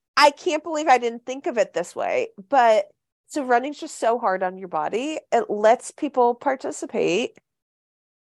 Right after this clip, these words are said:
And it's super awesome. And they love it. And I'm all for it. And I think every triathlon should have an aqua bike because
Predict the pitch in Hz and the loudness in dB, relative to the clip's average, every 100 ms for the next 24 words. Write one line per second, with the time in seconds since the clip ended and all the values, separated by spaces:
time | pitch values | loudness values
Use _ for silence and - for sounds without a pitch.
0 | _ - 320 311 - - 302 311 285 330 | _ 0 2 0 -2 0 2 6 8 8
1 | 370 214 120 196 269 _ _ _ _ _ | 6 4 4 2 -2 _ _ _ _ _
2 | _ 285 294 311 320 349 208 160 269 - | _ 4 4 6 6 6 8 8 6 4
3 | - _ _ _ _ _ _ - 254 254 | -10 _ _ _ _ _ _ 2 4 4
4 | 254 254 254 247 - - _ _ 247 262 | 4 2 -2 -10 -16 -20 _ _ 4 8
5 | 254 262 254 240 240 - 220 214 226 214 | 6 6 4 4 4 2 0 0 -2 -2
6 | 214 233 - 202 202 202 214 196 180 180 | 0 -2 0 -2 0 -6 -4 -2 -2 -2
7 | 165 175 170 160 156 - 156 170 156 147 | -6 -6 -2 -2 -2 -6 -10 -4 -2 -4
8 | - - | -8 -16